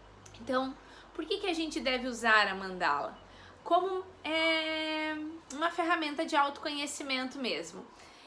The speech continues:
Então, a gente passa, é, quando a gente passa a usar ela, a gente consegue perceber alguns padrões que acontecem no nosso ciclo.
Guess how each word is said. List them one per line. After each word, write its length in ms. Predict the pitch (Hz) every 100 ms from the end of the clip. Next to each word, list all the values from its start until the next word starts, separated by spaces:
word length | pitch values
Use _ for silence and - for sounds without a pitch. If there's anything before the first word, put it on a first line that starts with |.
| -
Então, 440 | 262 254 349 381 311
a 60 |
gente 440 | 285 311 302 320 - - -
passa, 480 | 294 285 - 330 -
é, 140 | 214
quando 220 | 220 320
a 40 | 392
gente 240 | 330 311
passa 500 | - 277 320 370 -
a 40 | 262
usar 260 | 240 214
ela, 320 | 208 240 254 226
a 60 |
gente 320 | 233 269 254
consegue 880 | - 285 277 277 254 - 226 220 226
perceber 920 | - 285 285 - 339 226 214 214 214 - - - -
alguns 460 | 247 254 277 359 -
padrões 760 | - 320 269 233 247 302 - -
que 100 | 269
acontecem 880 | 269 285 285 269 269 294 302 - 277
no 120 | 277
nosso 360 | 262 262 -
ciclo. 540 | - - 190 - -